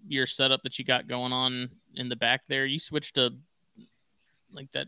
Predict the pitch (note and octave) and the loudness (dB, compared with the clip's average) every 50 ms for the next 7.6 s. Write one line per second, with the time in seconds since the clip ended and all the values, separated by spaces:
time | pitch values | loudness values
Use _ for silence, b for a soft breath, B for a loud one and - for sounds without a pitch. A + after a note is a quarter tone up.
0 | A3 - - - D3 C#3+ C3+ B2+ C#3 C3 B2 C3 C3 C3+ C3 A#2+ - - C3+ C3+ | -6 -8 -6 -4 -4 -4 -2 -2 -2 -2 0 0 2 0 0 0 0 0 2 2
1 | C#3 C#3 C3+ C3 B2+ B2+ B2 A#2+ A#2+ A#2 A#2 A2+ A2+ - _ _ _ _ _ _ | 2 0 0 0 0 0 0 -2 -2 -4 -6 -8 -10 -12 _ _ _ _ _ _
2 | _ _ _ _ _ _ _ _ _ _ _ _ _ - - - F3+ F#3 - - | _ _ _ _ _ _ _ _ _ _ _ _ _ -14 -8 -6 -6 -6 -8 -10
3 | A#2+ A2 B2 B2 - - F#3+ G#3 - C#3+ C#3 B2+ A#2+ A#2+ B2 D#3+ G3 G3 - - | -14 -16 -16 -12 -8 -6 -4 -2 0 2 2 2 2 4 4 4 4 4 0 -4
4 | - - - G3+ G3 E3+ C#3+ C3+ - C#3+ C#3+ C#3 C3+ C3 B2+ - - C3 C3 B2+ | -4 0 2 4 4 4 2 0 0 0 2 2 2 0 -2 -2 2 4 4 4
5 | B2+ C3 B2+ B2+ B2+ B2+ B2+ B2 B2 - B2+ B2 A#2 A#2 A#2 A2+ A#2 A#2 B2 A#2+ | 4 4 2 4 4 4 4 2 2 0 -2 -4 -2 -4 -4 -2 0 0 0 0
6 | A#2 A2+ - A2+ A2+ A2 A#2+ A#2+ A#2 A2+ A2 G#2 G#2+ - - - C3 B2+ A#2+ A2 | -2 -2 -4 -6 -4 -4 -2 -4 -2 -4 -4 -6 -8 -8 -4 -2 -2 -2 -2 -4
7 | - - A#2+ A#2 A2 G#2 G#2+ G#2+ A2 G#2+ - | -4 -4 -4 -4 -4 -6 -8 -8 -10 -10 -10